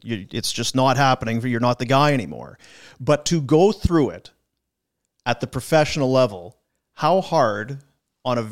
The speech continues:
on a personal level was that for you? 'Cause I know you're a proud guy,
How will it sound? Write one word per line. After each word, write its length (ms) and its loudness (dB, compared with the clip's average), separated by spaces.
on 100 -4
a 40 -6
personal 600 -4
level 380 0
was 260 -4
that 200 -6
for 180 -6
you? 60 -8
'Cause 120 -6
I 60 -2
know 80 0
you're 160 -2
a 60 -10
proud 420 0
guy, 320 -4